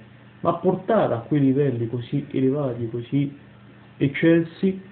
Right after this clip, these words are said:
ecco che la fede diventa lo strumento grazie al quale sopportare la vita e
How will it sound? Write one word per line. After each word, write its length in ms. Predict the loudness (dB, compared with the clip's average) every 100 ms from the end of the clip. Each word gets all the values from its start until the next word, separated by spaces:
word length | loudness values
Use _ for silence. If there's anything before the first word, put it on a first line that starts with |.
| -4
ecco 400 | 2 2 2 -2
che 280 | 0 0 0
la 180 | -2 -6
fede 260 | 0 0 2
diventa 440 | 0 0 -4 -6
lo 120 | -6 -6
strumento 500 | -2 0 0 -2 -2
grazie 380 | -4 -4 -4 -8
al 80 | -8
quale 420 | -6 -4 -4 -6 -8 -20 -20 -20 -20 -20 -2
sopportare 840 | 0 2 0 0 -2 -4 0 -2 -4 -14 -20 -20 -4
la 100 | -2
vita 420 | -2 -6 -12 -16 -18 0
e 280 | 2 2